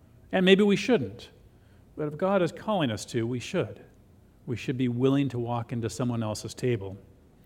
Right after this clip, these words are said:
Uh, and then eating and drinking for God's glory. Uh, I,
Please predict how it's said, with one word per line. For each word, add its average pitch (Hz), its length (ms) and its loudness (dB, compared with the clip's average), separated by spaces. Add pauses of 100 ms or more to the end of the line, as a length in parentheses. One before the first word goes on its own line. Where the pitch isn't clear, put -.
(760)
Uh, 123 340 0
and 175 180 0
then 208 400 2
eating 220 380 2
and 147 160 0
drinking 151 460 -2
for 123 160 -4
God's 120 340 -4
glory. 104 500 -2 (1080)
Uh, 110 240 -6 (260)
I, 131 180 -2